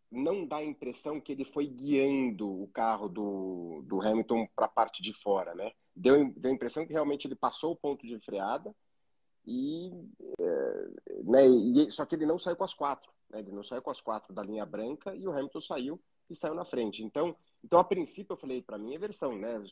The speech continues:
Tudo que eu tive lá, dos treinamentos que eu tive de comissário na época, nu-, numa ocasião dessa, seria inversão. Ah, ou cinco segundos, que às vezes o piloto prefere, isso aí era uma coisa até, que até hoje é assim, você fala, "Ah, você não vai inverter, então você toma cinco segundos."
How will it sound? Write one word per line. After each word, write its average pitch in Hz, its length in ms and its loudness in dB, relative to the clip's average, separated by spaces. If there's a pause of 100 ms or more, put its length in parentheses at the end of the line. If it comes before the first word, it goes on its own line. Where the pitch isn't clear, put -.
Tudo 175 180 -2
que - 100 -2
eu 135 80 2
tive 135 460 -4
lá, 135 300 2
dos 104 180 -8
treinamentos 120 720 -2
que - 80 -8
eu 107 60 -6
tive 120 200 -10
de 110 80 -14
comissário 110 640 -2 (360)
na 127 220 2
época, 117 400 -2
nu-, 165 180 -2
numa 139 180 -2
ocasião 127 420 -2
dessa, 117 480 -2
seria 139 280 -4
inversão. 127 480 -4 (500)
Ah, - 180 -6
ou 147 340 6
cinco - 300 -8
segundos, 120 400 -2
que - 100 -4
às 107 80 -2
vezes 123 160 -4
o 131 60 -6
piloto 123 440 0
prefere, 139 720 0
isso 110 240 -6
aí 113 80 2
era 120 80 0
uma 120 140 0
coisa 120 240 -4
até, 143 320 0
que - 100 -8
até 185 160 -4
hoje 165 220 0
é - 20 -2
assim, 113 260 -10
você - 60 -14
fala, 165 200 4
"Ah, - 40 6
você - 120 -4
não 170 140 2
vai 131 240 4
inverter, 110 540 -4
então 160 220 -6
você 151 120 -8
toma 127 220 -8
cinco - 220 -18
segundos." 95 400 -8